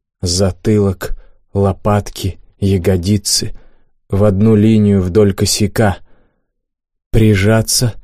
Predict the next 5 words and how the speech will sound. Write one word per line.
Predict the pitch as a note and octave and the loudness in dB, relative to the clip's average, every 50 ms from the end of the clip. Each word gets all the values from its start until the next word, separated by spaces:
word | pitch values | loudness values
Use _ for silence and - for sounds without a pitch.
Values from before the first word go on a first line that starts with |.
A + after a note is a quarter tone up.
| - - _ _ _ _ _ _ - | -20 -20 _ _ _ _ _ _ -6
застыть, | G2 G2 G2 G#2+ A2+ G2+ - - - - - B2 B2 B2 - - - - - - - - - - - | -4 -2 0 2 2 2 2 0 -2 -2 0 0 0 0 -2 -6 -8 -8 -10 -14 -16 -20 -20 -16 -8
слабо | - - - - A#2 A#2+ B2 A#2 G#2 A#2 G#2+ | -4 -2 2 2 4 4 2 2 2 0 2
подергиваясь, | - A#2 A2+ G#2+ G2+ A#2 A2+ G#2+ G2+ G2 A2 G2+ G#2+ G#2+ G#2 G2+ - - - - - - - _ _ _ _ _ _ _ _ _ _ _ _ _ _ _ _ - | 2 2 2 2 2 2 2 2 2 0 2 2 2 2 2 0 -2 -6 -10 -14 -20 -20 -20 _ _ _ _ _ _ _ _ _ _ _ _ _ _ _ _ -4
и | - G2+ | -2 0
лишь | G2 G2+ G2+ G2+ - - - - | 0 2 0 0 -2 -4 -8 -12